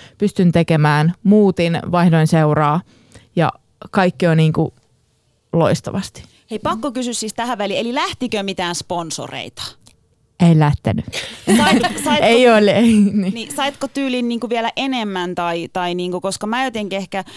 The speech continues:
Speaker 2: uskaltaisin väittää, että mis-, mitä aikoja me eletään vuosi kaksituhatta kahdeksantoista, niin sun kaltainen urheilija, joka on taistellut ton asian kanssa, niin sulle varmaan niitä sponsoreita nyt niinku sateleekin.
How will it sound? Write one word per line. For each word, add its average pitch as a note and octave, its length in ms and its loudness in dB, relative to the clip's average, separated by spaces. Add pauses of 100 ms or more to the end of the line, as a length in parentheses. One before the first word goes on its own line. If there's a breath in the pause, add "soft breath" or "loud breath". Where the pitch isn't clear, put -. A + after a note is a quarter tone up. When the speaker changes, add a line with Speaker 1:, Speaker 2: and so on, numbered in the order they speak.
(140 loud breath)
Speaker 2:
uskaltaisin F#3+ 580 -6
väittää, G#3 360 -6
että F3 200 -8
mis-, G3 360 -6
mitä G3 260 -6
aikoja G#3 380 -4
me F3 140 -6
eletään F3 460 -8
vuosi F3 220 -8
kaksituhatta G#3+ 440 -8
kahdeksantoista, E3+ 880 -6
niin E3 220 -6 (340 loud breath)
sun F4 380 -4
kaltainen E3 540 -6
urheilija, D#3 580 -6
joka D#3+ 260 -6
on E3 100 -6
taistellut G#3+ 640 -8
ton D3+ 140 -10
asian C#3+ 420 -10
kanssa, D3 440 -10
niin B2+ 160 -12
sulle C4 440 -4
varmaan D3+ 380 -10
niitä D3 160 -12
sponsoreita C#3 720 -12
nyt C#3+ 180 -14
niinku C#3 200 -12
sateleekin. - 840 -12